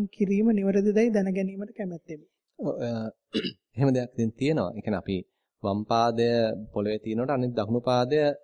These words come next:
Speaker 2: එසවෙන්න පටන් අරන්. ඔය වගේ ප්‍රශ්නයක් තියෙනවා. හැබැයි අපිට පුළුවන් නම් එක අවස්ථාවේදී එක අරමුණක් විතරක් ගන්න වඩාම සුදුසුයි. ඒ කියන්නේ වම් පාදය ඔසවනකොට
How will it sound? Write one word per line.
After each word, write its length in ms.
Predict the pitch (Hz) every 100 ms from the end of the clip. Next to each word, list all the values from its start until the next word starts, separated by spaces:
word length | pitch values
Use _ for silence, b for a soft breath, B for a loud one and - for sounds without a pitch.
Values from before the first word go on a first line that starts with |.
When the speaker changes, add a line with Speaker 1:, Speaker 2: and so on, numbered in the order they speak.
| _ _ _ _
Speaker 2:
එසවෙන්න 320 | 120 131 147
පටන් 400 | 151 110 120 135
අරන්. 200 | 113 76 -
ඔය 140 | 101
වගේ 240 | 113 120 117
ප්‍රශ්නයක් 400 | 123 - 120 -
තියෙනවා. 440 | - 151 101 135 - _ _
හැබැයි 260 | _ 156
අපිට 160 | 139 147
පුළුවන් 420 | - 131 135 147
නම් 200 | 160 180 160
එක 160 | 120 147 147 - 147
අවස්ථාවේදී 680 | 147 147 - - 151 151 113
එක 100 | 143
අරමුණක් 540 | 135 131 139 147 147
විතරක් 360 | - 123 139 156
ගන්න 280 | 151 160 196
වඩාම 360 | 214 135 123 143
සුදුසුයි. 440 | 156 120 117 95 - _ _ -
ඒ 80 | 117
කියන්නේ 240 | 120 110
වම් 180 | 104 120
පාදය 340 | 131 135 135 143
ඔසවනකොට 680 | 123 113 135 143 143 151